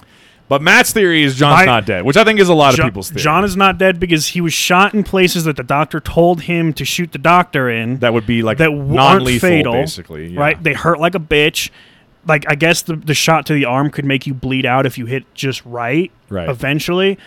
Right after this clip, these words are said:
Speaker 2: But I don't think he was shot there because, again, he worked with Kane to make it look, I don't think he's dead, but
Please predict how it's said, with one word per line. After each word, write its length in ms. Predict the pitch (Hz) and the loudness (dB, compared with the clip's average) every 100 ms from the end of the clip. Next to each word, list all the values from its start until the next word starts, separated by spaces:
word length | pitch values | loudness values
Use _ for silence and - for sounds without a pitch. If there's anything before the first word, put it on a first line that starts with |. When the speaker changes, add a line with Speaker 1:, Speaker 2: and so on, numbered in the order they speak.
| - _ 151 | -20 _ -6
Speaker 2:
But 100 | 143 | -2
I 40 | |
don't 180 | 170 175 | -2 0
think 140 | 180 | -2
he 100 | 156 | 0
was 140 | 170 147 | 0 0
shot 340 | 165 175 147 | 2 0 0
there 180 | 139 131 | -2 -2
because, 600 | 135 131 147 131 113 - | -2 -4 -2 -4 -6 -10
again, 340 | 147 143 143 127 | -8 -2 -2 -2
he 100 | 131 | -6
worked 220 | 120 127 | -6 -6
with 120 | 139 | -8
Kane 400 | - 147 139 139 131 | -6 -4 -2 -4 -6
to 100 | 135 | -6
make 240 | 131 127 | -6 -6
it 80 | 117 | -6
look, 400 | 127 127 - - - - _ _ _ _ _ - | -4 -4 -8 -20 -20 -20 _ _ _ _ _ 2
I 80 | 214 | 4
don't 120 | 214 | 4
think 180 | 196 180 | 0 -2
he's 180 | 190 | -2
dead, 420 | 165 202 165 117 127 | 2 4 2 0 0
but 240 | 160 | 0